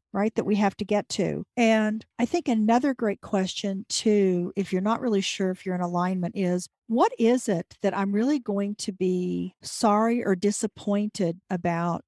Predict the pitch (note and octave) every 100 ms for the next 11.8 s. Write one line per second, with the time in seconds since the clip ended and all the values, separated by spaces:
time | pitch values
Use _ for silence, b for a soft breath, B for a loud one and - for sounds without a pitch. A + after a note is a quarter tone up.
0 | - G3 - G3+ A3+ A3 - G3 - D#3
1 | E3+ - G#3 F3 E3 - G3+ F3+ F3 E3+
2 | - - F3+ - G3+ F3 E3 E3 - -
3 | - _ - B3 F4+ - - G#4 F#4 E4+
4 | - - C4 B3+ B3+ B3 G3 A3 D#4 -
5 | C4 A#3+ A#3 A3 G3+ G#3+ - D4+ - E4+
6 | C#4 B3+ G3 - A#3+ A3+ A3 G#3+ G#3 G#3
7 | G3+ - - A3 A3+ - - E4 B4+ A#4+
8 | G4+ C#4+ - G#3 A#3 D#4 F#4 F4+ E4+ C4
9 | B3+ A#3+ G#3 A3 G#3+ G3 G#3 - - -
10 | - F4 E4 B3 F#3+ F#3 F3+ F3 F3+ -
11 | G#3 - - C4 B3+ A#3 G#3+ A3